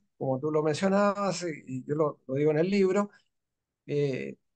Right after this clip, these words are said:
ya no es la mentira que reemplaza la verdad, como en el pasado,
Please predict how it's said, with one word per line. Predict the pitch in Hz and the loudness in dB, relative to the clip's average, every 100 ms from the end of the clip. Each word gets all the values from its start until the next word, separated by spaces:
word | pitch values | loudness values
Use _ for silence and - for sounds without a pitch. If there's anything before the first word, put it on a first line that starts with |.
| _ _ _ | _ _ _
ya | - 165 185 | -2 4 8
no | 220 | 8
es | 240 | 8
la | 220 214 | 6 6
mentira | 190 165 151 147 - 240 247 | 8 6 6 2 0 4 4
que | 226 | 4
reemplaza | 190 170 - 190 202 | 0 -2 -2 -2 0
la | 175 | 4
verdad, | 165 151 180 196 104 - _ _ _ _ _ _ _ _ _ | 6 6 6 6 4 -4 _ _ _ _ _ _ _ _ _
como | - 156 156 151 | -2 4 6 6
en | 147 | 4
el | 143 131 | 2 0
pasado, | 135 127 160 151 123 135 | -4 0 2 4 4 2